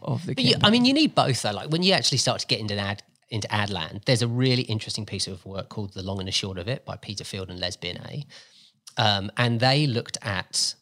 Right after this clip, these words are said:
Speaker 2: the balance between brand building messages versus activation, which I would call salesy type messages. So brand building, "This is what you need to feel about our brand," versus sales, "We've got a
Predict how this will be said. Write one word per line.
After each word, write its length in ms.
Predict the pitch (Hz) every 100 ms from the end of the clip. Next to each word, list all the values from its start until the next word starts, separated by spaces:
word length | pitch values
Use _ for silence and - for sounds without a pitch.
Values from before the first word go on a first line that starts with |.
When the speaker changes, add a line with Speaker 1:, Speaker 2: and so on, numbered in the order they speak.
| _
Speaker 2:
the 60 | -
balance 460 | - 120 110 -
between 600 | - - 110 101 98 95 98 _ _ -
brand 280 | 110 110
building 320 | 110 113 104 104
messages 580 | 101 113 101 95 92 -
versus 540 | - 107 95 - 98 - -
activation, 580 | 107 - 98 95 - 95
which 140 | -
I 60 | 95
would 140 | 90
call 160 | 98 82
salesy 520 | - 101 101 104 117
type 200 | - 120
messages. 480 | 117 - 143 220 - - - -
So 240 | - 110
brand 360 | 107 120 117 110
building, 300 | 101 92 92
"This 160 | 101
is 80 | 117
what 100 | 104
you 120 | 101
need 160 | 98 98
to 40 |
feel 520 | - - - 107 107 95
about 260 | 92 87
our 80 | 90
brand," 380 | 101 90 87 90
versus 340 | 107 - 98
sales, 400 | - 107 90 -
"We've 140 | 101 -
got 120 | 92
a 200 | 85